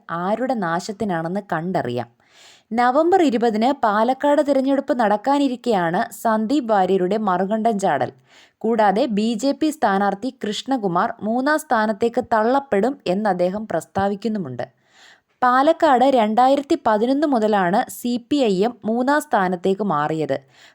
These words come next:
പിന്നീട് നടന്ന പോരാട്ടങ്ങളെല്ലാം തന്നെ ബി ജെ പി കോൺഗ്രസ് തമ്മിലായിരുന്നു.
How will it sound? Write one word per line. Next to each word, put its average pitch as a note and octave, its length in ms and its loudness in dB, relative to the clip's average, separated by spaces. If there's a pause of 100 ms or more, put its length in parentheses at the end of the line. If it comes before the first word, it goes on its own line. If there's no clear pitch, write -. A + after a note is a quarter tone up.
(160)
പിന്നീട് C#4+ 440 2
നടന്ന D4+ 400 2
പോരാട്ടങ്ങളെല്ലാം B3+ 1040 2
തന്നെ G3 300 2 (280)
ബി G3+ 320 -2
ജെ B3 220 0
പി C4+ 200 -2 (180)
കോൺഗ്രസ് G3+ 540 0
തമ്മിലായിരുന്നു. C#3 680 -2